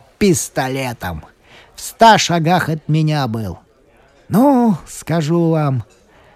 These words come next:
я в конец растерялся. Совсем уж не соображал, что делаю.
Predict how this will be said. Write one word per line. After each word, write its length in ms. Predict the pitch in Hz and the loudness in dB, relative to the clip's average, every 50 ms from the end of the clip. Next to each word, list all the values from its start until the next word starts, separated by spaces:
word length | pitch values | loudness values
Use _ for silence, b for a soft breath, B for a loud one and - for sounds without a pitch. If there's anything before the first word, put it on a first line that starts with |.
| b b b b b b b b b b b b b b _ _ _ | b b b b b b b b b b b b b b _ _ _
я 240 | - 110 185 214 185 | 0 2 4 4 2
в 140 | - - | 2 -2
конец 480 | - - 139 127 107 107 107 107 - - | -2 -2 0 0 0 -2 -4 -6 -8 -10
растерялся. 760 | 85 92 80 - - - 87 82 82 80 - - - - - - - - - _ _ _ - | -10 -10 -10 -12 -12 -12 -12 -12 -12 -12 -14 -16 -16 -16 -16 -18 -18 -20 -20 _ _ _ -18
Совсем 520 | - - 127 139 127 - - 170 180 165 | -12 -10 -8 -8 -6 -4 -2 -2 0 0
уж 180 | 156 123 - - | -2 -2 -4 -6
не 80 | 139 | -8
соображал, 640 | 127 - 131 135 131 117 135 135 127 113 139 127 110 | -8 -6 -6 -6 -4 -4 -4 -4 -2 -2 -4 -4 -4
что 260 | - - - - 143 | -6 -10 -6 -6 -4
делаю. 460 | 131 123 139 131 120 107 98 87 85 | -4 -4 -4 -4 -4 -4 -6 -8 -10